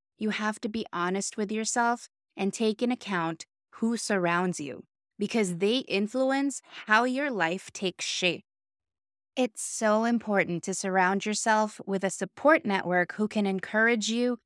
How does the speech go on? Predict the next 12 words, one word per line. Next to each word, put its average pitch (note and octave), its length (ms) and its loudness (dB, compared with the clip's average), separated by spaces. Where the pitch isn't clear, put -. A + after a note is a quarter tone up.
and F#3+ 280 2
give G#3+ 240 2
you A3 120 0
genuine G3+ 760 -2
guidance. D#3+ 720 -2
All G#3+ 200 2
of A#3 140 2
this A3+ 300 0
takes G#3 400 -2
time G3 360 0
and G#3 140 -2
patience. E3+ 800 -6